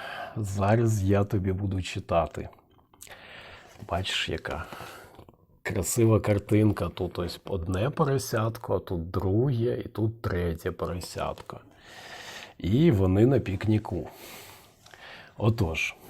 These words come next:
жили собі троє братів поросят. Правильно їм жилося,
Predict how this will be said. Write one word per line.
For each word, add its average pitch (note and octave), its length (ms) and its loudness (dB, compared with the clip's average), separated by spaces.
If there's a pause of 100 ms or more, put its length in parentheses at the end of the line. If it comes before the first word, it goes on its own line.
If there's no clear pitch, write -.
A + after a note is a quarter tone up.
(340)
жили G#2 440 8
собі B2+ 360 6
троє A2+ 440 6
братів G2 600 0
поросят. - 840 -2 (720)
Правильно A2 600 8
їм G2+ 240 6
жилося, F#2 760 0